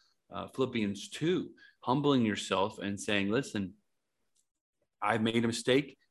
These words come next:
Uh, I'm trying to teach you to do right, and I made this error. Please forgive me." In our, in our lives, we've seen that, and, and as we've tried to teach that also, model it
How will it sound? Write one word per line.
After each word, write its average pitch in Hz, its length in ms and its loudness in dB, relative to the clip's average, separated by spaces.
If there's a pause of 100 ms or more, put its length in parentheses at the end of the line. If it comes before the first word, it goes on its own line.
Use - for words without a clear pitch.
Uh, 98 260 -4
I'm 131 160 4
trying 131 200 6
to 104 40 2
teach - 240 -2
you 156 60 0
to 143 80 4
do 117 120 4
right, 110 340 4
and 110 100 0
I 139 120 6
made 147 220 4
this 190 180 0
error. 98 140 2
Please 151 240 -2
forgive 127 280 0
me." 113 240 -2 (360)
In 117 100 4
our, 139 280 10
in 120 100 4
our 143 280 10
lives, 107 400 4 (100)
we've 110 200 -2
seen 123 260 4
that, 113 220 8
and, 104 240 2
and 95 120 -2
as 98 140 0
we've 101 160 -4 (100)
tried 101 220 0
to - 60 -16
teach 113 180 -6
that 101 160 4
also, 104 320 -2
model 104 360 2
it - 80 -6